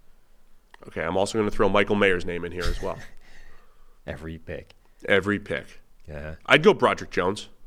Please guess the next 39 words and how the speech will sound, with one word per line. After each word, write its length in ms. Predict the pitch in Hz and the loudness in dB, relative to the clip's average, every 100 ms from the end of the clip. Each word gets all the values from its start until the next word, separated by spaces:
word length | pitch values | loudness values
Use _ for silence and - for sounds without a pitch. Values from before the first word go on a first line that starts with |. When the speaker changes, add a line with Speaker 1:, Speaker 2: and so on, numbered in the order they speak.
| - | -4
Speaker 1:
at 100 | 104 - | -2 2
tackle. 440 | 95 95 - - - - _ - | 2 2 -4 -10 -20 -20 _ -8
Speaker 2:
All 80 | |
right. 140 | 80 - - - - | -8 -8 -14 -12 -4
Speaker 1:
I'd 120 | 104 | -2
be 80 | 110 | 0
fine 240 | 107 92 | 0 0
with 100 | 90 | 0
that. 200 | 95 101 | -2 -4
Speaker 2:
Let's 220 | - _ | -8 _
do 120 | - 95 | -8 -8
that. 160 | 117 - - - - | -8 -14 -20 -20 -8
Speaker 1:
And 180 | 98 92 | -4 0
then, 220 | 92 90 | 2 2
uh, 180 | 87 85 | 0 0
there's 200 | 85 101 | -2 -2
some 120 | 98 87 | -2 -2
DeJuan 380 | 87 92 104 | 0 0 0
Jones 440 | 92 85 85 - - - - | -2 -4 -6 -10 -12 -20 -14
potential 340 | - 90 - | -8 -8 -6
suitors 440 | - 90 87 87 | -4 -2 -2 -4
coming 240 | - 95 87 | -6 -6 -6
up 100 | - | -6
soon. 220 | - 92 | -4 -6
Speaker 2:
Mm-hmm. 340 | 87 120 135 185 - - - - - | -4 -4 -2 -4 -6 -18 -20 -20 2
Speaker 1:
Broderick 320 | 123 135 135 | 4 4 4
Jones 340 | 139 123 104 104 | 4 4 4 2
going 240 | 127 127 | 4 4
to 60 | 127 | 2
the 80 | |
Jags, 640 | 120 147 139 113 101 - - - - - - - | 2 6 6 6 2 -6 -12 -18 -20 -18 -18 -2
right 280 | 104 123 117 | 6 6 6
tackle, 640 | 127 117 123 120 117 113 - - - | 4 4 4 2 2 -4 -20 -20 -18
potential 360 | 113 117 110 110 | -2 0 2 0
starter, 400 | - 117 113 117 | 2 4 4 0
compete 300 | 110 120 107 | -4 -4 -2
with 100 | 101 | 2
Walker 300 | 110 110 101 | 2 4 4
Little, 420 | 107 120 127 | 6 6 4